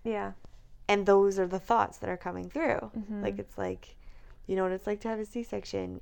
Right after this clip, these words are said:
Speaker 2: I don't want to have that recovery time again. I don't want, I don't want, I don't," it's like, "Uh, hello, hello, hello. Stop that."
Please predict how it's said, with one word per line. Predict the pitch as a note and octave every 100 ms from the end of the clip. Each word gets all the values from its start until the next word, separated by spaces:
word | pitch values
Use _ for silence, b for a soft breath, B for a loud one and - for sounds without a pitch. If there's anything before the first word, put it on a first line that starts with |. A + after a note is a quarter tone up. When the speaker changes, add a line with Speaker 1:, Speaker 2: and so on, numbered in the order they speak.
| -
Speaker 2:
I | F3+
don't | F#3 F#3+ F#3+
want | G3 G3 - - -
to | G3
have | G3 F#3+
that | G#3
recovery | G#3 - G#3+ G#3+
time | G3+ F#3+ F#3
again. | F3+ F3+ F3+ F3+ B B B B -
I | F3+ F#3
don't | F#3+ F#3+
want, | G3 G3 G3 G3 -
I | F#3
don't | F#3+ F#3+
want, | F#3+ G3 G3+ G3+
I |
don't," | G3 G3 -
it's | G#3+
like, | A3+ G#3+ -
"Uh, | A3 A3
hello, | A3 A#3 D#4 D4 D4
hello, | C#4 D#4 E4
hello. | E4 F4 E4 E4 B B B B
Stop | - - C#4 F4
that." | D4+ D4+